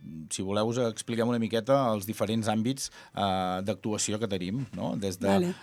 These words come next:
Speaker 1: activitats, eh, en el medi aquàtic, activitats en, en àmbit, eh, escolar, activitats en àmbit extraescolar i dels diferents, eh, de les,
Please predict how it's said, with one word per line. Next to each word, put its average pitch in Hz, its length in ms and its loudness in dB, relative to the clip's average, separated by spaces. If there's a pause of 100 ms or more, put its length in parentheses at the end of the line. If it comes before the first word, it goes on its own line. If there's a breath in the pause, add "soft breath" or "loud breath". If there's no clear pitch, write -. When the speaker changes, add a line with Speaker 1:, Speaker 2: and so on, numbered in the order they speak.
Speaker 1:
activitats, 101 680 -2
eh, 110 680 2
en 104 80 0
el 107 120 2
medi 104 200 0
aquàtic, 151 540 4 (320 loud breath)
activitats 104 560 0
en, 107 420 0
en 104 120 -2
àmbit, 104 380 -2
eh, 101 380 2
escolar, 147 540 2 (300 loud breath)
activitats 101 600 -2
en 104 260 0
àmbit 101 260 0
extraescolar 147 720 2 (340 loud breath)
i 113 120 0
dels 95 340 0
diferents, 101 540 -2
eh, 90 760 0
de 95 120 -2
les, 98 220 -2